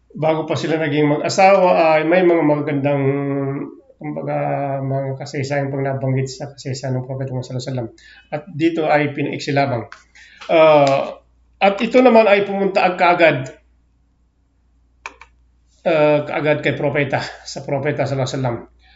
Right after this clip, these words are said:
Ah, si, si Nafisa ay pumunta kay Propeta Muhammad sallallahu alaihi wasallam. At kanyang inalok kung, kung maaari niyang asawain si Khadija. At ikinagalak naman, at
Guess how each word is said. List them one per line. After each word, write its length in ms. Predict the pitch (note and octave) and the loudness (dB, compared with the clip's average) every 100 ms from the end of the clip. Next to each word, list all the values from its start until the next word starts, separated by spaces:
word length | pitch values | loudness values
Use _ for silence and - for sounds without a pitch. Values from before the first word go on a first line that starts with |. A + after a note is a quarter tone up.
| _ _ _ _ _ _ _ | _ _ _ _ _ _ _
Ah, 300 | F3+ C3 B2+ B2+ | -10 -6 -4 -6
si, 320 | D3+ - - | -8 -10 -8
si 100 | E3 | -2
Nafisa 640 | D3 A3 F3+ F3 G3+ - - _ _ - | 0 0 0 2 2 -2 -16 _ _ -6
ay 560 | C#3+ D3+ F#3+ - - | 0 2 2 0 -6
pumunta 400 | D3+ C#3+ C3+ D3 | -8 -8 -4 -2
kay 160 | C#3+ D3 | -2 -2
Propeta 400 | D#3 C#3 D3 C3+ | -4 -6 -6 -4
Muhammad 220 | B2+ B2 | -4 -2
sallallahu 180 | B2+ A#2+ | -4 -4
alaihi 80 | C3 | -6
wasallam. 140 | A2 G2+ _ _ _ _ _ - _ _ _ _ - - - _ _ | -8 -10 _ _ _ _ _ -20 _ _ _ _ -20 -20 -20 _ _
At 120 | D3 C3 | -10 -2
kanyang 280 | D3 D#3 E3+ | 2 2 4
inalok 260 | D3+ F3+ F3+ | 4 4 2
kung, 140 | E3+ - - - - | -4 -6 -14 -14 -6
kung 200 | E3 D3+ D3 C#3 C3+ C3 | -4 0 0 0 2 4
maaari 480 | C3 - A#3+ A3+ G#3+ | 4 4 4 4 4
niyang 280 | F#3+ F3+ F3 | 4 4 2
asawain 480 | D3+ D3+ D3+ D3+ A#2 | -2 -2 0 0 -2
si 120 | B2 | -6
Khadija. 400 | D3 C3 B2 A2 _ _ _ _ _ - | -4 -4 -4 -8 _ _ _ _ _ 2
At 480 | F3 F#3 - - _ - | 4 4 2 -12 _ -16
ikinagalak 560 | B2+ D#3 D3 D3+ D#3 C#3+ | -6 -2 0 0 -2 0
naman, 400 | C#3+ C3+ A2 - | 0 0 -2 -8
at 360 | _ _ _ | _ _ _